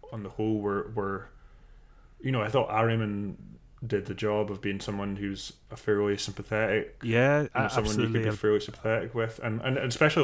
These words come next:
Speaker 1: like, that thing with his brother, you know, imbued him with a bit more of a relatable quality than some of the Space Marines get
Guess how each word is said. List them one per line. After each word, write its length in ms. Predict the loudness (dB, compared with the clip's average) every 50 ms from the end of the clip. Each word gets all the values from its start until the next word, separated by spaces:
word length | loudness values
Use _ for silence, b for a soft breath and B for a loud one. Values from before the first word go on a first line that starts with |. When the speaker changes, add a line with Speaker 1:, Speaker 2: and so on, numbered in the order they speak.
| 6 6 4
Speaker 1:
like, 80 | B B B B B B B 2
that 180 | 2 2 2
thing 140 | 0 0 2
with 100 | 2 2
his 120 | 2 0 0
brother, 540 | 0 0 2 4 6 8 6 6 4 0 -6 -16 -20 _ -20 -20 _ -20 -20 -20 _ _ -20 -20 -20 -20 _ -8 -4
you 100 | -2 -2
know, 200 | 0 0 -2 -4
imbued 420 | -4 -8 -10 -6 -4 -4 -4 -2
him 180 | -4 -4 -4 -4
with 100 | -4 -4
a 40 | -4
bit 140 | -4 -4 -4
more 200 | -4 -4 -4 -4
of 80 | -2 -2
a 160 | -4 -4 -4 -6 -14 -20 -20 -14 -12 -8
relatable 580 | -6 -6 -6 -4 -6 -6 -4 -4 -6 -6 -8
quality 460 | -6 -4 -2 -2 0 -2 -2 -2 -4
than 360 | -4 -6 -6 -6 -8 -10 -10 -12 -16 -20 -20 b b b b b b b b b b b b -20 -20 -20 -20 -18 -12
some 180 | -8 -6 -6
of 60 | -6 -6
the 60 | -4
Space 320 | -2 -2 -2 -2 -2 -6
Marines 240 | -8 -8 -8 -8 -4
get 280 | -2 -2 -2 -2 -6